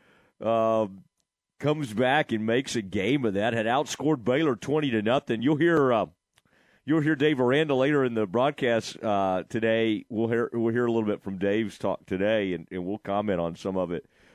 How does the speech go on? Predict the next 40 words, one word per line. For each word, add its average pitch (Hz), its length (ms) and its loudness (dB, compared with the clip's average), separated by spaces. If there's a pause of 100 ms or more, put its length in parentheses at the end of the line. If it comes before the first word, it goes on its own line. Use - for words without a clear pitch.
But, 104 280 0 (160)
Aaron, 147 160 2
I 151 60 2
thought 165 160 0
it 135 40 -2
was 123 100 0
interesting. 127 460 -2
I 120 120 2
think 202 220 -2
it's - 140 -14
probably 151 220 0
true 185 280 0
what 127 160 2
he 101 120 -4
said. 151 460 0 (340)
They 123 100 2
were 151 260 2
wearing 139 580 2
down 139 480 2
Kansas 143 600 -4
at 110 80 -2
one 135 220 -2
point 143 420 -2 (220)
in 117 100 -2
the 107 60 -4
second 127 300 -2
half, 131 420 0
but 107 180 0
not 151 240 -2
wearing 147 300 2
them 120 280 -4
down 123 300 2
enough, 135 560 0
were 139 220 2
they? 85 260 0 (340)
I 117 60 -4
mean, 139 140 0
<laughs> - 80 -12
Kansas 147 560 -4
kinda 131 340 0